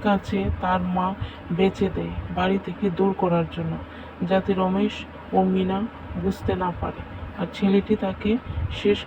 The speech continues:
করে আরেকজনের কাছে বিক্রি করে দেয়। এভাবে টিনার জীবন শেষ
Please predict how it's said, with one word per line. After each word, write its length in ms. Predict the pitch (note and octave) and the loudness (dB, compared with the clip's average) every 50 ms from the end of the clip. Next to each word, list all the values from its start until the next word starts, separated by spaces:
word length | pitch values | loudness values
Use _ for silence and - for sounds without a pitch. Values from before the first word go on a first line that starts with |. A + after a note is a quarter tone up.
| - | -2
করে 280 | - F#3+ F#3 F#3+ G3 A3+ B3+ - - - - - | 0 0 2 2 0 -2 -2 -6 -12 -14 -10 -2
আরেকজনের 640 | - F#3+ G3 G3+ A3 G3+ F#3+ - G#3+ G#3 G#3+ G#3 G3+ | 2 4 6 6 6 4 4 0 4 4 6 4 4
কাছে 300 | - G3 F#3+ - - F#3+ | 2 -2 -2 0 -2 -2
বিক্রি 360 | E3+ F3 E3+ - - F#3 F3 - | -2 -2 -6 -4 -2 -2 -2 -2
করে 240 | F3 E3+ D#3+ E3 E3+ - - | -2 -2 0 0 -2 -2 -2
দেয়। 180 | - E3 E3 - - - - - - - | -4 -4 -2 -4 -4 -4 -4 -6 -4 2
এভাবে 320 | G3+ F#3+ F#3 G3+ G3+ G#3+ G#3+ | 2 4 6 6 6 6 4
টিনার 360 | - - G3+ F#3+ G3 G3+ G3+ F#3+ - | 4 4 2 4 4 2 2 2 0
জীবন 260 | F#3+ F#3 F#3+ G3+ G#3 A3 A3+ - - - - - - | 0 2 2 2 2 0 -2 -4 -8 -10 -10 -10 -8
শেষ 280 | - - G3+ G3+ G3 | -4 0 0 0 0